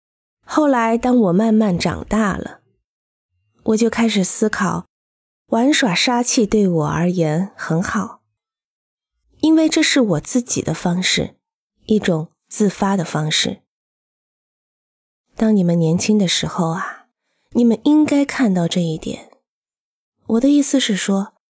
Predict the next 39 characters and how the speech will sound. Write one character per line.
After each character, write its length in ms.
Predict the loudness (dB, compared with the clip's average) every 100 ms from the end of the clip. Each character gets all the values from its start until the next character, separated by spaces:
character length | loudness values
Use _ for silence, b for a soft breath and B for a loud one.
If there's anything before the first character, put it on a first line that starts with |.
| _ _ _ _ _
我 180 | 0 0
成 340 | 2 2 2
长 300 | 2 2 2
于 100 | 2
一 140 | 2 0
个 300 | 0 0 0 _
居 220 | -2 0
住 200 | 2 2
在 320 | 2 0 -2 -2
热 180 | 2 2
亚 160 | 2
纳 200 | 2 0
中 280 | 0 2 2
部 180 | 2 -2
地 220 | 0 -2
区 220 | -2 -2
的 180 | -2 -2 B -4
建 260 | 0 0 0
筑 200 | -2 -2
商 360 | -2 2 2
的 80 | 2
家 280 | 0 -2 -2
庭， 340 | -4 -6 -8 _ _ _ _ _ _ _
以 180 | -2 0
及 320 | 2 2 0 B _
热 220 | 0 2
亚 180 | 2 2
纳 280 | 2 0 0
这 160 | 0
样 180 | 2 2
一 100 | -2
个 160 | -2 -2
港 240 | 0 -2
口 160 | 0 -2
城 240 | -4 -6
市。 320 | -4 -6 -8 _ _ _ _ _ _ _ _ -4
而 200 | 0 2
你 160 | 4
们 260 | 4 0